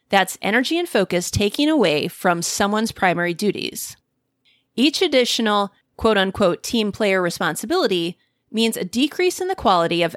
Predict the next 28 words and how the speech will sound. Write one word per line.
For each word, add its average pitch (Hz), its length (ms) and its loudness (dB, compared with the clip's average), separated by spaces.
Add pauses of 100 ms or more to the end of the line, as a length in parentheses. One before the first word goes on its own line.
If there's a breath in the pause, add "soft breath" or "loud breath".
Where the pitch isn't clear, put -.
everything 185 460 2
they 156 160 0
do. 151 400 -4 (720)
And 208 180 0
we 320 200 2
may 381 160 2
call 339 260 0
these 185 220 -2
people 180 500 -2 (140)
team 208 240 -2
players, 208 560 -2 (560)
but 226 140 2
they're 339 140 4
not 403 200 2
actually 330 420 0
bringing 294 460 2
the 285 80 0
team 233 580 -2
closer 262 340 0
to 269 80 -2
victory. 190 580 -2 (760)
They're 262 220 2
just 403 280 -2
trying 247 360 0
to 214 80 -2
keep 214 260 -6
the 214 80 -2
team 180 500 -4